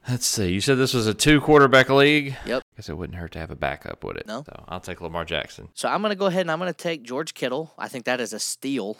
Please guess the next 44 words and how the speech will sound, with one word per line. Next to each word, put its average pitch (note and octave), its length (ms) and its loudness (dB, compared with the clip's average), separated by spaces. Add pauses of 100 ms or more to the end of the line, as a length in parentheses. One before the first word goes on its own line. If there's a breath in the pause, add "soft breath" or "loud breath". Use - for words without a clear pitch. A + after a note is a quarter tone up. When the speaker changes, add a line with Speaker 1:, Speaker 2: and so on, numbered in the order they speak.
(200)
Speaker 2:
at A2 180 -6
round A2 320 -6
ten. G#2 420 -8 (140)
Speaker 1:
Oh, F2 140 0
yeah, D#2 240 0
number F2 220 -4
ten G#2+ 100 -4 (260)
for G#2+ 60 -12
Speaker 2:
Um, G#2+ 40 -12
Speaker 1:
sure. F2+ 260 -4
Speaker 2:
and B2 120 -4
I B2+ 80 -2
will B2+ 160 -4
also D#3 400 -4
go C#3 140 -4
ahead C3 440 -6
and A#2 460 -8 (140)
grab A#2 480 -6 (100)
another C3+ 360 -6
tight A2 300 -8
end. G#2+ 460 -12 (680)
Uh, A2+ 680 -10
I G#2+ 60 -16
think, B2 640 -14
well, B2 220 -10
no, B2 240 -10
I A#2+ 80 -12
won't G#2 200 -14
do G2+ 140 -16
that. G2+ 320 -12
I'm A#2 160 -16
going A2+ 220 -12
to G#2 340 -12 (100)
go G2 220 -20
back A2+ 260 -10
to - 80 -20
the G#2+ 80 -16
wide G#2 220 -10
receiver G#2 420 -14
room G2+ 220 -14
here G#2 160 -16
because G2+ 240 -16
there's G2 160 -16
a E2+ 60 -18